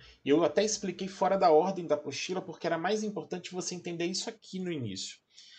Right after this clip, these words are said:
né? Quando eu tenho a água pura, a água, que serve como base pra produção das soluções, né? Eu tenho somente ela, eu tenho a concentração do H três O mais igual a do H menos,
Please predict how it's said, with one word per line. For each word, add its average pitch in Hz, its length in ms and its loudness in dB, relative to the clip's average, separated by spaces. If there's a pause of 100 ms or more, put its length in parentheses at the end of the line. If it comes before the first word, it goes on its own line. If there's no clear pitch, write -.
(220)
né? 143 220 0
Quando 143 200 2
eu 165 80 2
tenho 120 440 -2 (220)
a 131 100 0
água 180 360 4
pura, 131 540 0 (180)
a 117 280 2
água, 139 400 4 (480)
que 131 80 -8
serve 131 260 2
como 143 220 -4
base 117 380 0
pra 139 140 -2
produção 127 440 -4
das 120 140 -2
soluções, 117 540 -6 (400)
né? 143 280 -4 (160)
Eu 147 160 2
tenho 117 420 0 (260)
somente 123 640 -2
ela, 151 220 2
eu 185 60 -4
tenho 143 180 -2
a - 20 -12
concentração 147 580 -6
do 165 80 0
H 151 180 4
três 139 260 -2
O 147 80 2
mais 143 320 0
igual 151 300 4
a 143 40 -2
do 147 80 6
H 147 220 6
menos, 123 500 -4